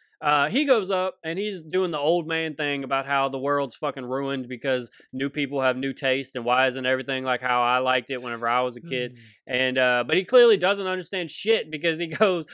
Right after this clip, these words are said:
Speaker 1: "What y'all do to music? Y'all ruin music. Justin Timberlake got a song called Dick in a Box. Oh, is that,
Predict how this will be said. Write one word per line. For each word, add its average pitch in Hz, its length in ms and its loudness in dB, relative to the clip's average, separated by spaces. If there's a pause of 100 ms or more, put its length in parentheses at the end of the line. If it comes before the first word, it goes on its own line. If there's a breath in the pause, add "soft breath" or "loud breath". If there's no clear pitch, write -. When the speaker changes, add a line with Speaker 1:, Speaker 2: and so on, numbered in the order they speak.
(140 soft breath)
Speaker 1:
"What 392 220 4
y'all 381 180 8
do 339 200 4
to 254 60 0
music? 269 480 6 (300)
Y'all 294 220 6
ruin 359 460 8
music. 269 340 4 (300 soft breath)
Justin 330 300 6
Timberlake 311 560 4
got 277 160 6
a 240 40 0
song 262 360 4
called 214 340 4 (260 soft breath)
Dick 226 280 6
in 190 140 4
a 165 120 4
Box. 156 560 2 (340)
Oh, 160 320 8 (160 soft breath)
is 233 200 6
that, 311 340 8